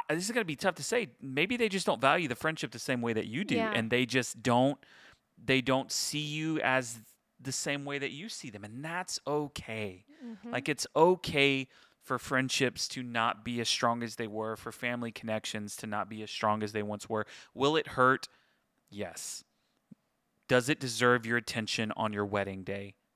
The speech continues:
Speaker 1: No.
Speaker 2: No,
Speaker 1: It
Speaker 2: because
Speaker 1: does not.
Speaker 2: afterwards you're gonna think about it a lot, I promise you. Like,
Speaker 1: Yes.
Speaker 2: when the day is done, that's probably when you're gonna be like, "I still can't believe," that happened to me at my reception.
Speaker 1: Yeah.
Speaker 2: There was a couple people who R S V P'd, Justin's best friends.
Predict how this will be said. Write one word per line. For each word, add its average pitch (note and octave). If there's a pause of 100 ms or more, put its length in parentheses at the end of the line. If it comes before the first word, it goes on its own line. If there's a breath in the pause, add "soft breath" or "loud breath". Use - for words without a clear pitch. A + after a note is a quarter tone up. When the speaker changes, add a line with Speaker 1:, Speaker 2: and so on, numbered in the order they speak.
(140)
Speaker 1:
No. G2+ (720)
Speaker 2:
No, A3+
Speaker 1:
It G3 (180)
Speaker 2:
because A#3+
Speaker 1:
does G3
not. G#3+
Speaker 2:
afterwards A3
you're G#3+
gonna G3
think F#3+
about E3
it E3
a E3+
lot, E3
I D#3+
promise D#3+
you. G#2
Like, -
Speaker 1:
Yes. - (300 soft breath)
Speaker 2:
when A3
the A3
day A#3+
is C4+
done, A3 (640)
that's G3+
probably G3+
when G3
you're F#3+
gonna F#3+
be F#3
like, F3
"I F#4+
still C4+
can't B3
believe," G#3 (540)
that C4+
happened A4+
to C#4+
me D4+
at C#4+
my C4+
reception. A#3
Speaker 1:
Yeah. A2
Speaker 2:
There A#3+
was C#4+
a C#4
couple C#4
people C4
who B3+
R A#3
S A#3
V A#3+
P'd, A#3 (420 soft breath)
Justin's G3 (240)
best G#3
friends. -